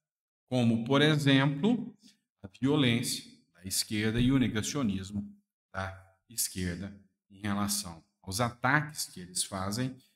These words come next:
e eles têm a cara de pau de chamar a direita de extremista, né? Quando você observar bem, você vai ver que a maioria dos ataques que aconteceram,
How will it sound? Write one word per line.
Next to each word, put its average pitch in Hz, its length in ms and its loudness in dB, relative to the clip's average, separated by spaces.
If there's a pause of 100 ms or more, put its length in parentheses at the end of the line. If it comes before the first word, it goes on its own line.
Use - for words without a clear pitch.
(160)
e 110 120 2
eles 107 320 0
têm 117 140 0
a 107 120 -2
cara 110 220 -2
de 123 120 -4
pau 90 520 -8 (400)
de 98 80 -20
chamar 98 380 -4
a - 20 0
direita 104 580 2
de 80 160 -14
extremista, 80 640 -18 (540)
né? 92 220 -20 (640)
Quando 92 200 -8
você 95 280 -2
observar 92 600 -2
bem, 113 600 0 (140)
você - 140 -12
vai 101 160 -2
ver 101 140 0
que 101 100 -6
a 107 40 -4
maioria 104 460 0
dos 104 180 -4
ataques 90 420 -6
que - 120 -10
aconteceram, 90 720 -6